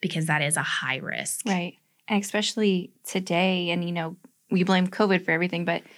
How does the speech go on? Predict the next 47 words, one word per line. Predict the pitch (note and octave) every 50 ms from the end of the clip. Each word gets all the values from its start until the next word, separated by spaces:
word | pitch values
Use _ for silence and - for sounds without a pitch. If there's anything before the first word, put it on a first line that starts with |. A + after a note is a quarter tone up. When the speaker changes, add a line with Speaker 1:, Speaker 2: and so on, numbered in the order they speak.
| - - - - -
Speaker 2:
we | - G3+
were | G#3 G#3
just | G3 G3 F#3 F#3+ -
so | G3 F#3+ G3
focused | G3 G3 - F#3+ F#3 F#3+ F#3+ F#3+ F#3 - -
on | F3 E3+ F3 F3
being | F3+ G3 G3 G3 F#3+ F#3
alone | F3 E3 E3 F#3 A3+ C4 B3+ A3 G3
and | F3+ F#3 F#3
staying | - G3 F#3+ F#3 F#3
away | F#3 F#3 A3+ A#3+ A3+
that, | G#3+ G3 F3+ F3
you | F3 F#3+
know, | F#3
a | F3
lot | F3 F3
of | F#3 -
people | G#3+ F#3+ -
turn | F#3 - G#3+ G#3+ G#3
to | G3+
alcohol. | F#3 F3+ E3+ - - F3+ F#3 E3+ F3
So | - F#3+
it's | F3+ -
kinda | - A#3+ B3 B3 G#3+
hard | G#3 G3+ G3+ G3 F#3+ F#3+ - - - - - - - _ -
to | - -
go | G3+ F#3+ G#3 G#3 G#3 G#3 G#3
from | G3+ - G3 F#3+ F#3 F#3
this, | F#3 F#3 F3+ F3+ F#3 - -
"I'm | - F#3
gonna | F#3 F3
have | F3 F3+
a | E3+ E3
drink | - F3+ F3 F3 F3
every | E3+ E3 F3 E3+
day," | E3 E3+ E3 E3 E3
and | E3 E3 E3 E3
then | E3 D#3 D3+
all | D#3
of | D#3 D#3
a | F3+
sudden, | - - F3 E3 - E3 F3
"No, | F3 E3+ E3+
I | D#3+
can't." | D#3+ - - G3+ G3+ F#3 - - - -
So | - - -
Speaker 1:
Absolutely. | D#2+ - - E3+ D#3+ F3+ G#3+ - - E3 D#3+ E3 - -